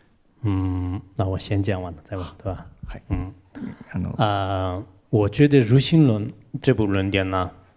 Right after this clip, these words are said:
Speaker 1: 嗯，它是利他的思想行为呢，并不是有一种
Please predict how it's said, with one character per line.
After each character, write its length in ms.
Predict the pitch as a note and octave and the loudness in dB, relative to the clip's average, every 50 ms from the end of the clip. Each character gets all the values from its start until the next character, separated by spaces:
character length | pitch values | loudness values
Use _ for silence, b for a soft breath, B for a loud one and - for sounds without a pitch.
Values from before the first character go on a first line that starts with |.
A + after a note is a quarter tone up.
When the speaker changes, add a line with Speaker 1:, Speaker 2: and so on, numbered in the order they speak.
| _ | _
Speaker 1:
嗯， 500 | - A2+ F#2+ F2+ F2+ F2+ F2 F2 F2 - A#2 - | -8 -8 -6 -6 -8 -8 -10 -10 -12 -14 -8 -6
它 200 | - - C3+ C#3+ | -4 -2 -2 -2
是 400 | B2 - - A#2+ G2+ F#2+ G2 A2 | -4 -4 -4 -4 -2 -2 -4 -4
利 160 | - A#2 A#2+ A#2+ | -4 -4 -2 0
他 200 | - - C3+ A#2+ | 2 0 0 0
的 120 | G2 F2+ | -2 -6
思 240 | - - - C#3 A2 | -8 -8 -6 -6 -6
想 220 | - G2+ F2+ E2 - - _ _ _ _ _ _ _ _ _ | -6 -6 -8 -10 -12 -18 _ _ _ _ _ _ _ _ _
行 280 | - - - - A#2+ B2 | -14 -6 -2 0 2 2
为 140 | A#2+ G2+ F#2 | 2 0 0
呢， 220 | F#2 F#2 F#2 G2+ b b b b b b b b | -2 -4 -4 -6 b b b b b b b b
并 200 | - D#3 D3+ C#3+ | 0 0 0 2
不 100 | C#3 A2+ | 0 -2
是 200 | G2 F2 A#2+ A2+ | -2 -2 -2 -2
有 160 | F#2 E2+ E2+ | 0 -2 -2
一 100 | F2 F#2 | -2 -2
种 460 | G#2+ A#2+ G#2+ F#2+ F2+ E2+ E2 E2+ - | 0 0 0 0 0 -4 -6 -10 -12